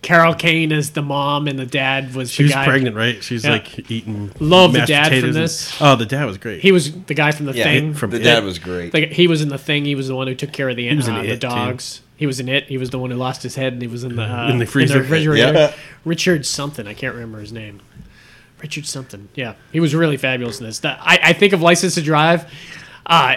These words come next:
Speaker 1: and for some reason, the scene I think of before anything is the dad standing on the, uh, curb with the Huggies in his hand, waiting for his son to,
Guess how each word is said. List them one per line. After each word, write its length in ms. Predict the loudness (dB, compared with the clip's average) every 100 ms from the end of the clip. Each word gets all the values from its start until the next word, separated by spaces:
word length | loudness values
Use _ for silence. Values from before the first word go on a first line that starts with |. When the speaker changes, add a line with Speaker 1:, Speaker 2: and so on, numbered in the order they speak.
| 0
Speaker 1:
and 400 | -4 -4 -10 -16 _ _ _ _
for 160 | -2 0
some 280 | 4 4 8
reason, 400 | 8 8 4 2
the 60 | -2
scene 280 | -2 0
I 100 | 0
think 240 | -2 -2 -2
of 220 | -2 -6 -18 -20 -20 -18 -12
before 320 | -8 -2 0
anything 400 | 0 2 2 0
is 240 | -2 -8
the 100 | -8
dad 360 | -6 -4 -4 -4
standing 420 | -6 -6 -6 -6
on 200 | -8 -8
the, 40 | -12
uh, 300 | -12 -12 -12
curb 320 | -6 -6 -4
with 140 | -8
the 80 | -10
Huggies 320 | -10 -8 -8
in 80 | -8
his 100 | -8
hand, 300 | -6 -6 -6
waiting 240 | -8 -10 -10
for 160 | -10
his 100 | -10
son 260 | -8 -10 -10
to, 120 | -12